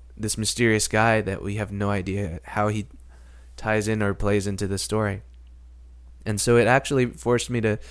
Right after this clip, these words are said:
look it up and find out what, what the heck was that about. And, um, it turns out that this was supposed to be a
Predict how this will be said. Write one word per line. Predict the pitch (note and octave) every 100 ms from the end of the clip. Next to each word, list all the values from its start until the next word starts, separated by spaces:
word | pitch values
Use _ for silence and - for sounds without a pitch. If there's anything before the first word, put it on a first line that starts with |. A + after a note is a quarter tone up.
| - - - -
look | B2 B2
it | B2+
up | C3+
and | G#2+ F#2+
find | A2 G#2+
out | G#2+ G2+ - - -
what, | - A#2+ B2+
what | A2+ B2+
the | A#2
heck | A#2+ B2
was | B2+ G#2
that | B2 C#3
about. | G2+ G2 F#2 - -
And, | G#2+ G2+ G2 F#2+
um, | F#2 F2+ G#2 - - - - - - - -
it | - -
turns | C3+ D3 C3+
out | E3 E3+ D#3+ -
that | C3+ C3 - - - - - - - - - - -
this | A#2+ C3+ -
was | C#3+ C3
supposed | B2+ - C3 C#3+ -
to | C3+
be | C3+ C3 B2+
a | G#2 A2+ A2 G#2+ G#2+